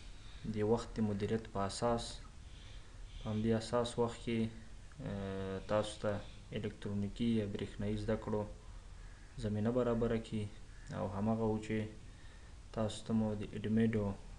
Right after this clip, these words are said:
پروګرام یا اپلیکیشن له طریقه کلاسونه ایجاد کړل. نو دا دی د فاینانشل اکاونټینګ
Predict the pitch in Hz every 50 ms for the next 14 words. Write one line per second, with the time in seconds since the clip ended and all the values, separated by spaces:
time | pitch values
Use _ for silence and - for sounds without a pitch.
0 | - - - 104 101 98 98 98 101 104 104 104 101 101 98 - - - - -
1 | 107 104 101 98 - - 107 - - 95 - - 117 110 104 101 101 - 101 98
2 | 110 104 - 110 101 98 - - - - - - - - - - - - - -
3 | - - - - 107 104 101 - - 123 123 120 117 113 120 117 113 113 - -
4 | - 110 107 107 110 - - - - - - - - - - - - - - -
5 | - - - - 113 107 104 104 101 123 123 120 120 120 120 120 117 117 117 113
6 | - - - - - - - - - - 117 107 107 104 104 104 101 101 101 -
7 | - 104 107 120 117 - - 113 104 101 - - 101 101 101 101 - 117 123 123
8 | 123 123